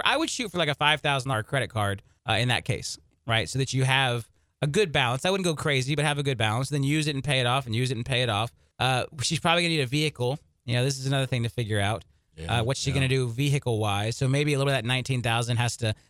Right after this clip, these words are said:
Speaker 1: go toward a down payment on a vehicle. Uh, so if you get the secured credit card first, I, I don't know, I don't know if your current vehicle situation can get you by, but if you could wait a couple months to buy the car until that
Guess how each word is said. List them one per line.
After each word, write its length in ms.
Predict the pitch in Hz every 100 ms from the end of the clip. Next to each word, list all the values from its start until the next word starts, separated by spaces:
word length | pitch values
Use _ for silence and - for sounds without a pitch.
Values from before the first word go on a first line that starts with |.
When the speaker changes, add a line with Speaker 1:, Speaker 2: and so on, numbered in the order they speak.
| -
Speaker 1:
go 160 | 127 139
toward 220 | 139 139
a 80 | 120
down 260 | 123 123 127
payment 260 | 131 123
on 80 | 117
a 60 | 110
vehicle. 560 | 110 113 110 104 117 - _ -
Uh, 120 | 104
so 160 | 120 151
if 180 | 151 135
you 60 |
get 180 | 147 208
the 120 | 185
secured 480 | 151 139 - 180 170
credit 240 | 165 143
card 280 | 127 139 113
first, 540 | - 135 104 104 - - _ _ 113
I, 80 |
I 80 | 98
don't 80 | 143
know, 80 | 139
I 100 | 131
don't 80 | 131
know 40 |
if 80 | 127
your 140 | 117 -
current 280 | - 135
vehicle 240 | 120 131 123
situation 500 | 127 120 127 120 117
can 80 | 101
get 200 | 120 -
you 60 |
by, 380 | 87 117 104 95
but 160 | 95 - _ _ -
if 120 | 120
you 80 | 120
could 80 |
wait 200 | 123 160
a 40 | 165
couple 240 | 156 127
months 180 | 127 127
to 60 | 117
buy 180 | 117 110
the 100 | 95
car 340 | 226 240 165
until 320 | 131 - 139
that 240 | 127 127